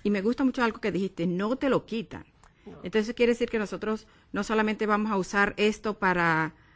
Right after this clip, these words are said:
Speaker 1: aliviar, sino que tenemos que hacer una parte de nosotros para poder, eh, conseguir qué fue lo que nos causó el dolor. Por ejemplo, un dolor de cabeza.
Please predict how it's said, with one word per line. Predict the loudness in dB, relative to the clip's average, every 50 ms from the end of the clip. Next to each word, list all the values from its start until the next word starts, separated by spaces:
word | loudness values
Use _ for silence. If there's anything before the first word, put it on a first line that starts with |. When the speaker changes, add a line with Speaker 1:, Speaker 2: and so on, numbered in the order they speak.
| _ _ -6
Speaker 1:
aliviar, | -2 0 0 0 2 2 0 0
sino | 0 -2 -4 -4
que | -4 -6
tenemos | -4 -4 -4 -4 -4 -6
que | -8
hacer | -8 -6 -8 -8
una | -6 -6 -6 -6
parte | -8 -8 _ 0 2 2 2 0 -2 -4 -2
de | 0 0
nosotros | -2 -2 -2 0 0 0 0 0 -2 -4 -4 -6 -10 -16 _ _ _ _ _ _ _ _ _ 0
para | 2 4 4 4 4
poder, | 4 4 4 6 6 4 4 2 -2 -6 -12 -20 _ _ _ -12 -12 -12 -10 -6 -2
eh, | 0 2 2 0 0 -2 -2 2
conseguir | 2 2 4 4 2 2 4 4 4 4 2 0 -4 _ _ _ 0 4
qué | 4 4 4
fue | 4 2 4 4
lo | 4 4
que | 2 0
nos | -2 -2
causó | -2 -4 -4 -2 -2 -2
el | 0
dolor. | 0 0 2 2 2 2
Por | 0 0
ejemplo, | -2 -2 0 2 2
un | 2 4
dolor | 6 6 6 6 4
de | 2 2
cabeza. | 2 2 2 2 2 0 0 -4 -10 -10